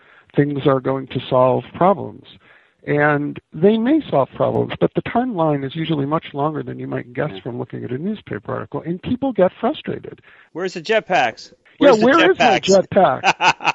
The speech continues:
Speaker 2: <laughs>
Speaker 1: I want that damn thing. But here's the thing. We're solving some of these problems, but people don't have perspective. I mean, this is one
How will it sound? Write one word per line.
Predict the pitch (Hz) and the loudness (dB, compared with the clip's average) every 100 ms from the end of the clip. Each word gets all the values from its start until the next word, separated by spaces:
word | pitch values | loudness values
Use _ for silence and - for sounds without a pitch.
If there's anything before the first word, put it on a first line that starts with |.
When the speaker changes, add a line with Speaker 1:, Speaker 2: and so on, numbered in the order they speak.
| - | -2
Speaker 2:
<laughs> | |
Speaker 1:
I | - | -4
want | 190 302 285 | 0 -2 2
that | 247 170 | 2 4
damn | 165 151 135 | 2 2 -2
thing. | 147 127 117 - - - - _ _ - | -8 -8 -12 -20 -20 -20 -20 _ _ -2
But | 240 | 0
here's | 302 415 - | 6 4 4
the | 330 | -4
thing. | - 381 349 175 | 2 2 2 2
We're | 233 294 - - | 2 2 0 4
solving | 269 359 339 262 147 | 6 6 4 0 2
some | 196 | 4
of | 165 147 | 4 2
these | 139 - | -2 2
problems, | 165 151 156 160 - - | 4 4 2 -4 -10 0
but | 214 - | 0 2
people | 254 262 294 | -2 0 0
don't | 247 220 214 | 2 0 0
have | 214 196 - | -2 -4 -2
perspective. | 214 - 311 302 190 | -6 0 2 2 4
I | 202 | 4
mean, | 214 | 4
this | 220 302 | 2 2
is | 262 196 | 2 6
one | 208 214 | 6 6